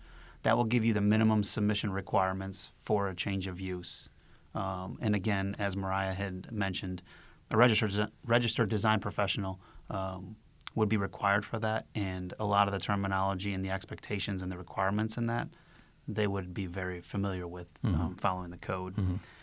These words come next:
Speaker 1: And then the daycare licensure, there is also a publication, and that's on our website. Um, and it's a one-page publication for that one,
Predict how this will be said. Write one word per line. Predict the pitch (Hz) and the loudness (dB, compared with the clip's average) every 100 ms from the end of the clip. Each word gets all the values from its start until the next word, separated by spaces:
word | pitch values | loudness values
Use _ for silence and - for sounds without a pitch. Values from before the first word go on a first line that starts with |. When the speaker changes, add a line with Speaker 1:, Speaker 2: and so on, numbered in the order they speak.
| - - | -16 -4
Speaker 1:
And | 104 | 2
then | 101 101 | 4 4
the | 90 92 - | 2 -2 -2
daycare | - 123 127 113 | 4 4 6 6
licensure, | 104 101 - 98 90 - 95 92 95 - - - | 6 4 2 -2 -4 -6 -4 -4 -6 -14 -10 -2
there | 98 | 0
is | 98 98 | 0 0
also | 101 - 98 | 0 0 -2
a | |
publication, | 95 107 98 95 98 90 123 135 - - - | 0 0 0 -2 -4 -2 -2 -4 -8 -20 -12
and | - 95 | -6 -4
that's | 92 92 | -4 -2
on | 95 | -2
our | 92 | -2
website. | 92 95 92 101 113 - - - - - - - - 127 | -2 -4 -2 -2 -2 -4 -18 -20 -20 -20 -20 -20 -16 -10
Um, | 90 87 87 87 104 - - - - - | -10 -8 -10 -12 -14 -16 -20 -20 -20 -10
and | 101 92 90 87 - - - _ - - | -8 -6 -8 -10 -14 -20 -20 _ -20 -14
it's | - | 0
a | |
one-page | 104 110 104 107 107 - | 6 6 6 4 4 2
publication | 107 104 104 104 113 | 0 2 0 0 0
for | 104 101 | -2 -2
that | 101 107 | -2 0
one, | 107 107 107 | -2 -2 -6